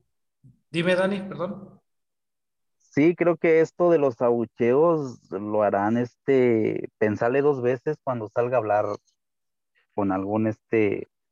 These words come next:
Speaker 2: reportero o con algún youtuber, pues no creo que ya lo vuelva,
Speaker 1: No, y,
Speaker 2: lo vuelva
Speaker 1: y
Speaker 2: a
Speaker 1: de-,
Speaker 2: hacer.
Speaker 1: deja de los abucheos, Dani, los cincuenta mil pesos de la multa que le cobraron.
Speaker 2: Sí, también fue lo que leí hoy, que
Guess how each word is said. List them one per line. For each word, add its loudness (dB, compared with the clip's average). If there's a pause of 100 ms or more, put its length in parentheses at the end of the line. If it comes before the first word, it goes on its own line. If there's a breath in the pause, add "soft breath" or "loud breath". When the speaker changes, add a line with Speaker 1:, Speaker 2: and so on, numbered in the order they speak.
(160)
Speaker 2:
reportero 0
o 2 (240)
con 0
algún 0
youtuber, 0
pues -4
no -4
creo -10
que -2
ya 2
lo 2
vuelva, 0 (320)
Speaker 1:
No, 0
y, -2
Speaker 2:
lo 0
vuelva 0
Speaker 1:
y -
Speaker 2:
a -2
Speaker 1:
de-, -4
Speaker 2:
hacer. -14
Speaker 1:
deja -2
de 2
los -4
abucheos, -6
Dani, -6
los -10
cincuenta -8
mil -8
pesos -8
de -4
la -4
multa -8
que -10
le -8
cobraron. -8 (160)
Speaker 2:
Sí, -2
también -2
fue 0
lo 0
que -6
leí 0
hoy, -2
que -6